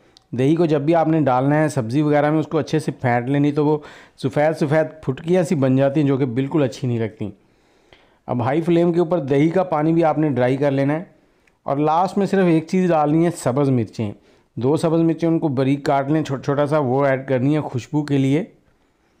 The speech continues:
अब इनको मिक्स कर देंगे, चूल्हा बंद कर देंगे।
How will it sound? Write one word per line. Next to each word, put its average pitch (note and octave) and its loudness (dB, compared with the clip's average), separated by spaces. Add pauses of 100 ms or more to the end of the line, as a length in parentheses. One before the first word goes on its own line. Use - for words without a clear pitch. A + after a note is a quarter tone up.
(1500)
अब C3 -4
इनको D3+ 0
मिक्स D3 0
कर D#3+ 0
देंगे, D#3+ 0
चूल्हा C#3+ 0
बंद C#3+ 0
कर D3 0
देंगे। D#3 0